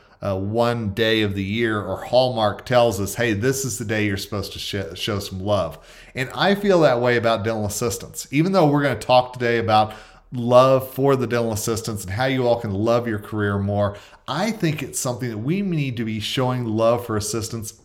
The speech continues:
every day of the year. You know, and, and I know Dental Assistant Recognition Week is coming up, and that's fantastic, but why do we limit it to a week? Why aren't we recognizing dental assistants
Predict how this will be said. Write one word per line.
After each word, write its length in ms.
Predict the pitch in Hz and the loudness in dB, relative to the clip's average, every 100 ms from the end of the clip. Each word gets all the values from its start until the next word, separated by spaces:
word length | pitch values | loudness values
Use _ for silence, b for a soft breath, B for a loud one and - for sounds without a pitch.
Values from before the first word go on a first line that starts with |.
| - | -2
every 320 | 165 196 196 | 0 2 0
day 240 | 139 113 | 2 2
of 80 | 104 | 2
the 100 | 95 | 0
year. 220 | 85 - - B B B | -4 -10 -16 B B B
You 80 | 139 | 0
know, 140 | 151 147 | 4 4
and, 160 | 139 131 | 0 -4
and 140 | 131 | -2
I 100 | 131 | 0
know 160 | 151 170 | 2 2
Dental 280 | 147 147 | 2 2
Assistant 400 | 147 - 139 131 | 0 0 -2 -2
Recognition 720 | 113 113 107 95 147 151 156 147 | -4 -4 -4 0 0 2 2 2
Week 200 | 147 147 | 2 0
is 160 | 123 | -4
coming 300 | - 139 131 | -4 -4 -2
up, 220 | 131 131 | 0 0
and 120 | 107 107 | 0 -4
that's 180 | 120 | -6
fantastic, 720 | - 107 87 - 175 160 160 151 B B | -6 -8 -6 -4 -2 0 -2 -4 B B
but 100 | - | -4
why 280 | 147 156 190 | 0 2 2
do 100 | 220 | 2
we 140 | 220 180 | 0 2
limit 320 | 156 175 175 | 2 2 0
it 120 | 170 | 0
to 140 | 165 156 | 2 2
a 80 | |
week? 440 | 139 147 214 - - 113 | 2 -2 -4 -4 -10 -6
Why 280 | 120 147 202 | 0 2 4
aren't 200 | 208 156 | 2 2
we 160 | 151 | 2
recognizing 760 | 151 143 151 160 143 139 135 131 | 2 2 0 0 -2 -2 -2 -4
dental 220 | 120 127 | -2 -2
assistants 500 | 120 131 123 127 117 | -2 -2 -4 -4 -8